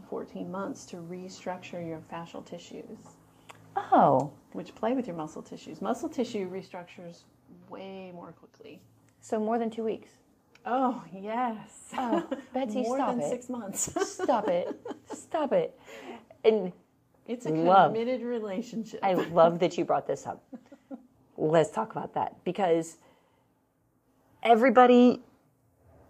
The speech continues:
Speaker 2: we live in a world with so much information right now. So much information.
Speaker 1: So much right at your fingertips.
Speaker 2: All of it.
Speaker 1: Yes.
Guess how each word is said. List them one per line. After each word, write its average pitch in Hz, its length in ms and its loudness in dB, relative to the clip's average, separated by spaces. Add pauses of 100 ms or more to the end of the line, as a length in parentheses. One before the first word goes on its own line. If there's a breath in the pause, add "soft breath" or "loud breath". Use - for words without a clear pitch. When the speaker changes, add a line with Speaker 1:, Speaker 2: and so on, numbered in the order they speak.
(100)
Speaker 2:
we 247 160 8
live 247 160 6
in 247 80 6
a 233 60 4
world 185 260 6
with 170 140 0
so - 260 -2
much 170 180 -2
information 156 520 -2
right 143 160 -6
now. 143 240 -6 (1160)
So - 220 0
much 170 160 0
information. 156 460 -8
Speaker 1:
So - 20 -8
much 185 220 -12
right 170 160 -10
at 156 80 -12
your - 80 -18
fingertips. - 840 -18
Speaker 2:
All 170 240 10
of 143 80 4
it. - 280 -2
Speaker 1:
Yes. - 340 -12